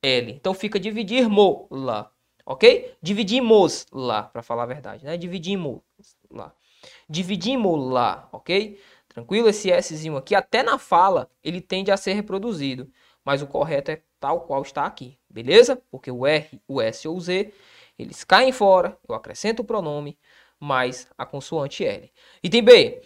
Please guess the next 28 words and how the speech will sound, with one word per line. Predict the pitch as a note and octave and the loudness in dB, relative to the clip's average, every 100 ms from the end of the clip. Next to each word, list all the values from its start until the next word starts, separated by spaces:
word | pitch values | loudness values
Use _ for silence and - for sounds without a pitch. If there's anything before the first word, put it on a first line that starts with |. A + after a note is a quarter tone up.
| _ - | _ 6
Aliás, | A3+ A3+ D#3 D3+ E3+ - - | 8 10 10 8 4 -2 2
entregue | B3 C4 - G3+ A3+ G#3+ | 2 2 4 6 6 2
os | G#3 | -4
problemas | - G3 D3+ C#3+ E3+ F3+ | 0 2 2 0 0 0
nas | E3+ F#3 A3+ F#3+ | 4 6 4 2
mãos | D#3+ E3 F#3+ | -2 -2 -2
de | G#3 B3 | -6 -2
Deus. | E3 F3 F#3 F3 B2+ - - - | 4 6 8 6 0 -8 -14 -6
Quem | F#3+ F#3 | -4 -4
entrega, | F3 D#3 D3+ D3+ | 0 0 0 -4
entrega | D3 D3+ D#3+ G#3 | 0 0 6 8
algo, | F#3+ F#3+ A#3 A3 C4+ C4+ | 10 10 8 2 -2 -2
entrega | F#3 - E3 E3+ E3 | -6 -2 2 4 4
os | E3+ D#3 | 2 -2
problemas. | - C4 A#3 G3+ D#3+ C3 A#2 - _ | 2 4 4 2 2 0 -8 -14 _
É | E3 | -4
o | D#3 | -4
objeto | D#3 D#3+ D3+ | -2 -2 -2
direto. | F#3 G3 D3 | 0 0 0
Se | |
eu | F#3 | -2
for | G#3 | -2
substituir, | G#3 G3+ G#3 G#3+ A#3 A3 D#3 | -4 -6 -8 -8 -6 -4 -4
seria | - F3+ A3 | -4 -2 -2
pelo | A3 D#3 C3 | -2 -4 -4
lhes? | C#3 A#3 A3 - _ | 0 2 2 -4 _
Jamais. | C#3+ C3+ D#3 B2 A#2+ _ _ _ _ - - - - _ - | -8 -6 -6 -8 -10 _ _ _ _ -20 -20 -20 -20 _ -12
C. | - A#3+ E3+ A2+ - | 8 10 10 4 -8